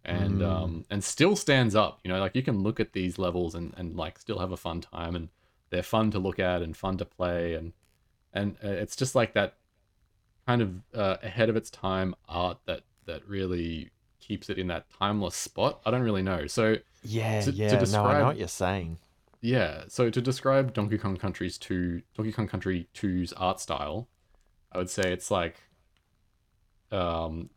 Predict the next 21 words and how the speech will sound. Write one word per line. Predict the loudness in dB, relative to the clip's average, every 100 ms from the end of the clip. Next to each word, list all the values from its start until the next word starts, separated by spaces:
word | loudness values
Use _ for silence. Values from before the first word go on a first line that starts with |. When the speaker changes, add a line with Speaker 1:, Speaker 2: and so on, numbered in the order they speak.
| _
Speaker 1:
two | 2 4
D | 6 6 4 0 -4 -12
still | -10 0 4 4
rendered | 2 0 0
backgrounds, | 0 0 0 0 0 -2 -6
but | -8 -8 -2
they're, | 0 0 0
um, | -2 -4 -8 -4
they're | 0 0
obviously | -2 -4 -4
rendered | -2 -2 -4
in | -6
some | -8 -10 -8
way. | -8
Like, | -8 -8
there's, | -10 -12 -14
there's | -14
three | -10 -8 -6
D | -6
kind | -8 -8
of | -8